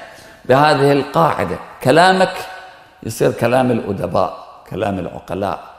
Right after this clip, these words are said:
كلام العلماء، مشيتك، خطواتك، أعمالك، مواقفك،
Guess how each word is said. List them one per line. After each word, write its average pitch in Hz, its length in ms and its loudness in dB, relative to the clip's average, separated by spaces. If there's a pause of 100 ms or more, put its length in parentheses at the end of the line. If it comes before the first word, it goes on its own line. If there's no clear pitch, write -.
(360)
كلام 95 300 -6
العلماء، 82 560 -8 (520)
مشيتك، 110 520 -6 (300)
خطواتك، 98 680 -6 (240)
أعمالك، 101 640 -6 (200)
مواقفك، 107 600 -6